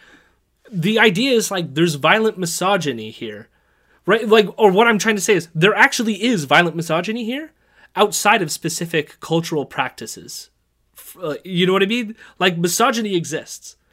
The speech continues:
So when you specifically come in and go, "No, this particular group's cultural practices are, are what we're highlighting here,"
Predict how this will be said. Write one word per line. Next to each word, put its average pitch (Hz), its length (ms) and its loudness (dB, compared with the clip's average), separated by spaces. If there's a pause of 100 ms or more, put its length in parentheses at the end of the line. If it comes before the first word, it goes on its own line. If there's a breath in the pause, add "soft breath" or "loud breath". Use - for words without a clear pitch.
(220 soft breath)
So 214 200 4
when 214 240 0
you 226 120 2
specifically 240 640 -6
come 190 260 -2
in 208 120 0
and 175 120 -2
go, 151 160 0
"No, 165 300 -2
this 165 300 -2
particular 196 800 -2
group's 160 340 -2
cultural 165 460 -4
practices 117 680 -10
are, 117 220 -10
are 135 160 -6
what 123 220 -6
we're 139 200 -6
highlighting 131 500 -4
here," 107 260 -16